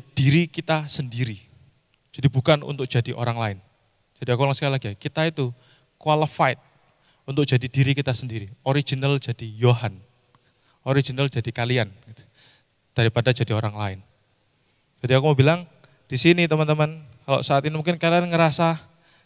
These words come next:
diri kalian itu, "Kayaknya aku unqualified ya, aku ini nggak punya kualifikasi apapun." Nggak, gitu. Aku bilang bahwa nggak, Tuhan itu punya something buat setiap kita semua, gitu. Dan ini yang sering kali mungkin gitu ya, yang, yang aku temuin gitu. Bisa next slide?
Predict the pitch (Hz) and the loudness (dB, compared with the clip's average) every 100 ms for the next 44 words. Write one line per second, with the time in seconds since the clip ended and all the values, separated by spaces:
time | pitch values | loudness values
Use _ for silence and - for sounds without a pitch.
0 | _ - 139 143 156 156 160 170 170 - | _ 4 4 6 2 0 2 0 0 -8
1 | - - 135 160 160 165 147 143 143 131 | -20 -12 -10 -6 -2 -2 -2 -2 -2 -2
2 | 123 - - 117 143 151 123 107 - _ | -4 -6 -16 -6 -4 -4 -8 -8 -10 _
3 | - 131 127 123 127 131 135 123 131 123 | -10 -8 -6 -4 -2 0 -2 -2 -4 -6
4 | 120 - 101 135 120 - _ 110 107 127 | -6 -8 -12 -6 -4 -4 _ -12 -10 -8
5 | 117 123 113 110 120 - - 127 127 165 | -2 -4 -4 -10 -10 -10 0 2 2 0
6 | 139 127 131 131 _ _ _ _ _ _ | -2 -4 -6 -10 _ _ _ _ _ _
7 | _ - - 131 131 113 101 107 110 - | _ -6 0 0 0 -6 -8 -2 -2 -2
8 | - 120 - 120 113 120 110 - 131 120 | -4 -4 -4 -6 -6 -8 -12 -16 -20 -20
9 | - _ _ _ _ _ _ _ _ _ | -20 _ _ _ _ _ _ _ _ _
10 | _ _ _ - _ _ - - 127 160 | _ _ _ -20 _ _ -14 2 2 4
11 | 220 208 202 196 202 208 208 - 185 202 | 2 2 2 4 6 6 4 -2 -8 0
12 | 185 139 120 110 107 147 151 143 - 160 | 0 0 -2 -2 0 0 0 -2 -4 -2
13 | 165 165 180 - 170 165 127 110 110 - | 0 2 0 0 -2 -2 -2 -6 -16 -4
14 | 123 127 120 - 151 175 | -2 -2 -6 -8 -4 -4